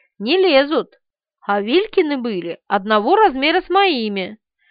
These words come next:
так что на осеннем холоде я оставалась с окоченевшими пальцами.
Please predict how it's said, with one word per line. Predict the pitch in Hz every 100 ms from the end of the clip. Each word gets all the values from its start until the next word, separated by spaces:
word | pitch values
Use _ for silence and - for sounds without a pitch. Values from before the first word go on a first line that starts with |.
| _ _ _
так | 285 -
что | - 285
на | 277
осеннем | 285 - 277 254 254
холоде | - 381 359 220 185 147 - _ _ -
я | 196 214
оставалась | 202 - 190 208 339 277 -
с | 208
окоченевшими | - 196 262 294 269 320 339
пальцами. | 330 330 185 - 175 180